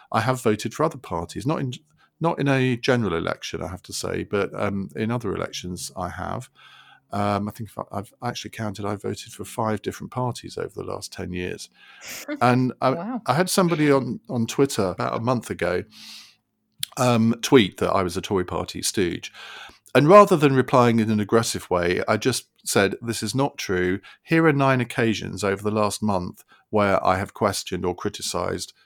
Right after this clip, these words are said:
Speaker 1: Boris Johnson or government policy." So I listed these nine things. And, um,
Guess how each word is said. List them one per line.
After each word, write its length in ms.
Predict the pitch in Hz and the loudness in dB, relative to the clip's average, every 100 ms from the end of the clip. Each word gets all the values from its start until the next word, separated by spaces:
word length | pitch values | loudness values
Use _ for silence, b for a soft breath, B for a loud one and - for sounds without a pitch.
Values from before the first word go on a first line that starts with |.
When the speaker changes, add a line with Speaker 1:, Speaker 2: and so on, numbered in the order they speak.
| _ | _
Speaker 1:
Boris 240 | 120 110 | 2 2
Johnson 400 | - 90 87 - | 0 -4 -4 -4
or 80 | 92 | -4
government 320 | 90 90 90 | -4 -4 -4
policy." 420 | - 101 87 - 82 | -4 -4 -4 -6 -8
So 140 | 92 | -4
I 60 | 101 | -2
listed 360 | 123 - 95 | -2 -4 -6
these 200 | 95 90 | -6 -4
nine 240 | 98 92 92 | -4 -6 -6
things. 420 | 95 90 85 - b b b b b b _ - | -6 -8 -12 -16 b b b b b b _ 4
And, 480 | 127 123 123 117 - - _ | 6 6 4 2 -2 -12 _
um, 340 | 123 117 113 | 2 2 0